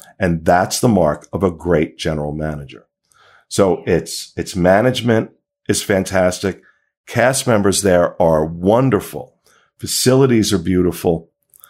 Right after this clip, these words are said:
And like I said, it gave me that, that just that emotional moment.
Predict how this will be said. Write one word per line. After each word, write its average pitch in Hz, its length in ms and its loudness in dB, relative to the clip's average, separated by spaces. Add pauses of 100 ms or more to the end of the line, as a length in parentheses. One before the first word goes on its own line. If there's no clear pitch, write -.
(300)
And 95 120 2
like 98 180 2
I 101 80 2
said, 90 400 -2
it - 220 -4
gave 98 360 2
me 98 220 2
that, 82 540 0 (1300)
that 87 140 -2
just 92 200 -4
that 92 120 2
emotional 92 580 0
moment. 95 520 0